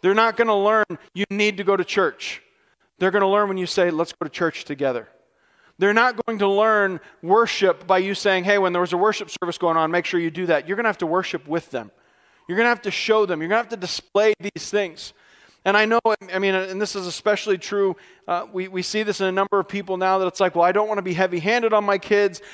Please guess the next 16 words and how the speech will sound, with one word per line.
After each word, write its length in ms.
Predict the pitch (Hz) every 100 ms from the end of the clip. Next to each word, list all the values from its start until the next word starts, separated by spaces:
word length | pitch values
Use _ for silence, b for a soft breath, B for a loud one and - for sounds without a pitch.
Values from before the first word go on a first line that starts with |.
| B -
I, 120 | 170
I 100 | 170
don't 260 | 196 214
want 160 | 214 214
to 80 | 180
force 440 | - 214 233 220
them 200 | 220 220
into 180 | 208 185
church. 320 | - 214 202
I 60 | 196
don't 80 | 185
wanna 140 | 170
force 360 | - 208 214 -
them 140 | 208
into 160 | 190 180
godliness 540 | 175 190 196 196 196